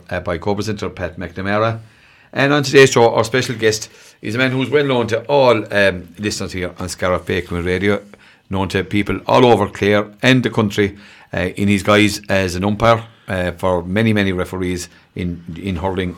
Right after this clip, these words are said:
and camogie. It's, uh, our one and only Pat Hickey, uh, from Feakle.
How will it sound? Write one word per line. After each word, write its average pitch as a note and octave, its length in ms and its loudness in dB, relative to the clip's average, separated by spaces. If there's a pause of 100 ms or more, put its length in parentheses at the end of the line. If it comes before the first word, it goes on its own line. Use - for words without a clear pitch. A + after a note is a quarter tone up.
and F2+ 360 -6
camogie. E2 460 -6 (220)
It's, - 160 -10 (100)
uh, F#2 300 -6
our F2+ 140 -6
one G2+ 180 0
and G#2 80 0
only F#2 320 0 (240)
Pat G2 220 -2
Hickey, F2 380 -4 (220)
uh, F2 140 -6
from E2+ 220 -4
Feakle. G#2 340 0